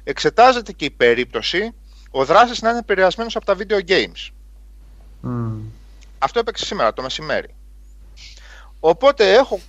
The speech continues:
Speaker 1: κοκαλώσει εγώ και περιμένω να δω τι θα πει. Όλο το, σε όλο το ρεπορτάζ, το εφτά λεπτό ρεπορτάζ,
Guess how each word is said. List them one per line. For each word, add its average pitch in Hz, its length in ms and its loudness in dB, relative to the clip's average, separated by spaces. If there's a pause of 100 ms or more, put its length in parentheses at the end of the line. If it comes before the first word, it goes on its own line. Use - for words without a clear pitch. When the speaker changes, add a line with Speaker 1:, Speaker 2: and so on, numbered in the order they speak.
(380)
Speaker 1:
κοκαλώσει 170 720 4
εγώ 143 220 0 (100)
και 220 100 -4
περιμένω 196 500 -2
να 190 180 0
δω 233 320 -2 (840)
τι 285 140 0
θα 226 240 4
πει. 131 260 -4 (2000)
Όλο 220 480 6
το, 135 440 -2
σε - 200 -6
όλο 233 200 2
το 208 120 0
ρεπορτάζ, 110 600 -2
το 131 120 -4
εφτά 160 380 4
λεπτό 139 280 -4
ρεπορτάζ, 92 640 -8